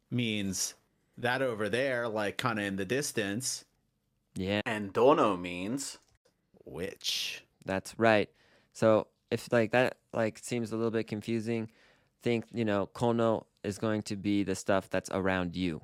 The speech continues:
Speaker 2: when you're talking. And then "sono," that, is going to be the things around the person you're talking to, um, your listener.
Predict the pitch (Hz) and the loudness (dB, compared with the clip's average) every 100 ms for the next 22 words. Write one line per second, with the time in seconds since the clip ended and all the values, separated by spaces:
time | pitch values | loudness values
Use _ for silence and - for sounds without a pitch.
0 | - 90 90 90 - 78 - - - _ | -4 -2 0 -2 -2 -8 -8 -12 -14 _
1 | _ _ _ _ _ - 98 95 87 78 | _ _ _ _ _ -4 -2 0 0 -4
2 | - 160 170 117 101 131 _ - 113 101 | -2 2 4 2 0 -4 _ 0 2 2
3 | 98 - 101 92 104 101 92 101 95 95 | 0 -4 -10 -4 -2 -2 -2 -2 -2 -4
4 | - 95 92 - - 92 92 90 - _ | -4 -4 -4 -6 -6 -2 -2 -4 -6 _
5 | _ _ - - 90 - 90 85 85 87 | _ _ -6 -2 -2 -2 -4 -4 -4 -2
6 | 117 127 107 87 - - _ _ _ _ | 2 2 2 -6 -8 -12 _ _ _ _
7 | _ - 90 87 87 85 87 98 90 67 | _ -10 -6 -2 -2 0 0 -2 -4 -8
8 | 52 | -10